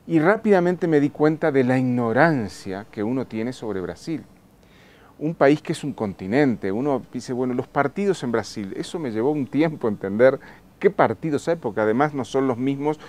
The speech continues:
los que hay en el sur, que en el centro, que en el norte. Entonces, eh, lo que aparece ahí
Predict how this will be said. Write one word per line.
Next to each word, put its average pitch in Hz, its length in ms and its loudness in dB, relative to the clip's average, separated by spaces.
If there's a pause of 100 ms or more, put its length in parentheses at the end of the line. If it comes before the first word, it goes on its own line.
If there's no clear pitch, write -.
(180)
los - 140 -6
que - 140 -2
hay 117 120 4
en 104 100 0
el 98 100 -4
sur, 156 400 2
que 120 100 -6
en 107 80 -2
el 98 80 -4
centro, 151 500 -6
que 113 80 -8
en 104 80 -4
el 104 160 -4
norte. 139 520 0 (320)
Entonces, 165 720 0
eh, 120 280 2
lo 117 160 2
que - 120 0
aparece 135 500 4
ahí 175 300 4